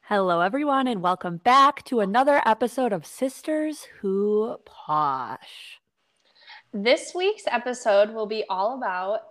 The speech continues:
Speaker 2: live selling. So we have some updated thoughts and just some things we are trying out or hoping to try out in the next, you know, shows that we run. So we wanted to give some updates.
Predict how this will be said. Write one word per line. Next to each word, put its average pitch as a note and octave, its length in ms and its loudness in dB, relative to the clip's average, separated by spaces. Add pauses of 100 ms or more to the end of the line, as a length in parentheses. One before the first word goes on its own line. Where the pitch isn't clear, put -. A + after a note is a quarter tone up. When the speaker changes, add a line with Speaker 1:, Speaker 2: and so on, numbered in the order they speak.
(100)
Speaker 2:
live G#3 440 -10
selling. E3 640 -10
So - 220 -12
we G3+ 140 -6
have B3+ 220 -8
some A#3+ 320 -12
updated B3 600 -6 (640)
thoughts E4+ 680 -2
and G3 260 -8
just G3 240 -12
some G3 260 -12
things C4+ 340 -10
we A3 200 -4
are F#3+ 500 -4 (140)
trying F#3 480 -4
out C#4+ 320 0
or G#3 80 -4
hoping B3 320 -10
to C#4 80 -10
try B3+ 300 -8
out B3 340 -4
in G3+ 160 -10
the F#3 80 -12
next, - 560 -16 (480)
you G3 100 -8
know, D#3+ 140 -10
shows C4+ 540 -2
that C#4+ 180 -2
we C#4 100 -6
run. C4+ 380 -8
So A3 180 -14
we G3+ 60 -8
wanted G#3 180 -12
to D#4+ 80 -10
give D#4+ 140 -6
some F4+ 160 -12
updates. - 920 -10